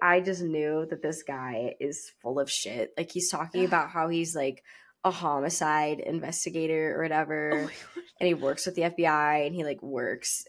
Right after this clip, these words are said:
Speaker 1: in the, like, fucking Col-, or he lives in Colorado, and he's, like, showing his, like, log cabin, like, he pulls up pictures and everything, and it doesn't even look like in a fucking expensive log cabin. So I just, like, immediately knew, like, he was full of shit, and, like, I feel like in this job too, like, what we do online, like, we also know when people, like, we have a good,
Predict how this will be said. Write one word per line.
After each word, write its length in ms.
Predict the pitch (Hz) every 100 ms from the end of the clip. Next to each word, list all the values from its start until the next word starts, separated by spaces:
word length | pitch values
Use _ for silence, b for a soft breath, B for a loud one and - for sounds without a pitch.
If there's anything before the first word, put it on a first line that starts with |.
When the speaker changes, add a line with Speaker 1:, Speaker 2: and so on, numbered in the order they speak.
| -
Speaker 1:
in 320 | 160 151 151
the, 100 | 151
like, 240 | 151 139 -
fucking 380 | 160 - 139
Col-, 380 | 139 - 143 147
or 140 | - 160
he 120 | 170
lives 200 | 165 165
in 100 | 180
Colorado, 840 | 180 165 143 92 123 143 147 151
and 100 | 143
he's, 140 | 160 170
like, 100 | 170
showing 400 | - 151 147 165
his, 160 | 170
like, 180 | 170 156 -
log 400 | - 120 165 170
cabin, 600 | - 127 135 139 143 147
like, 160 | 135
he 80 | -
pulls 220 | - 156
up 100 | 139
pictures 300 | 165 - 156 151
and 80 |
everything, 380 | 151 156 151 151 - B B
and 100 | 254
it 40 |
doesn't 200 | 285 330 320
even 160 | 185
look 160 | 156 156
like 120 | 143
in 80 | 139
a 40 | 151
fucking 360 | - 135 127
expensive 520 | 127 - - 135 139
log 200 | 120 135
cabin. 300 | - 156 143
So 120 | - 226
I 80 |
just, 120 | 302 349
like, 100 | 294
immediately 560 | 208 185 175 - 160
knew, 320 | 151 147 147 160
like, 180 | 160
he 100 | 165
was 140 | 170 170
full 220 | 165 175
of 80 | 180
shit, 360 | - 180 185 -
and, 120 | 170
like, 220 | 160 156 B B B
I 140 | - 202
feel 200 | - 277
like 180 | 262 -
in 120 | 185
this 220 | 180 180
job 460 | - 143 139 143 165
too, 280 | 156 147 151
like, 180 | 135 135
what 160 | 160 151
we 100 | 156
do 100 | 156
online, 420 | 151 143 131 147
like, 180 | 139 123
we 180 | 143 131
also 340 | 107 135 160
know 160 | 160 160
when 120 | 165
people, 420 | 180 175 170 165
like, 140 | 156 180
we 100 | 240
have 120 | 247
a 20 |
good, 200 | 208 180